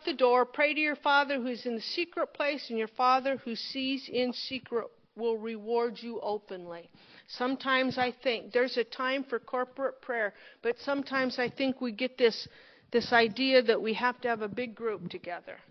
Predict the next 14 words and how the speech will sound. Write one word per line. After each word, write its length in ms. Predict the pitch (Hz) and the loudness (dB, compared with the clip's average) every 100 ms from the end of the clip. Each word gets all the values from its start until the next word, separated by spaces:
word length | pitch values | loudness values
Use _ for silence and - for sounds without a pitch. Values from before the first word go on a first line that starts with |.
| - | 0
There 200 | 247 277 | 6 6
is 160 | 262 208 | 4 0
a 40 | |
time 480 | - - 240 247 233 | -4 -4 0 2 0
we 140 | 214 | 0
need 320 | 214 240 233 - | 0 0 -2 -6
to 100 | 214 | -10
spend 460 | - 226 214 214 | -6 -4 -2 -4
time 300 | - 214 208 | -2 -2 -2
with 160 | 208 - | -4 -2
our 140 | 196 | -2
Heavenly 460 | 190 202 208 208 202 | -2 -4 -4 -4 -6
Father 520 | - 190 190 190 180 - - _ _ _ - | -4 -2 0 -2 -4 -6 -20 _ _ _ -8
ourself. 640 | 190 - - 202 175 180 | -6 -6 -4 -2 -2 -4